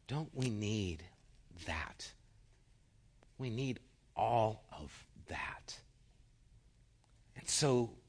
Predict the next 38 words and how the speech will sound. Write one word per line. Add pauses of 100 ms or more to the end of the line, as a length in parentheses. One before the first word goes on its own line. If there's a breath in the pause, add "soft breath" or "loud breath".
(140)
I
want
to
appeal
to
you
as
the
family. (1500 soft breath)
Let (140)
us (1500 soft breath)
not
say
we
are
in
the
light (580)
if
we
don't
care
about
each
other (380 soft breath)
enough
to
be
with
each
other,
enough
to
want
to
help
each
other,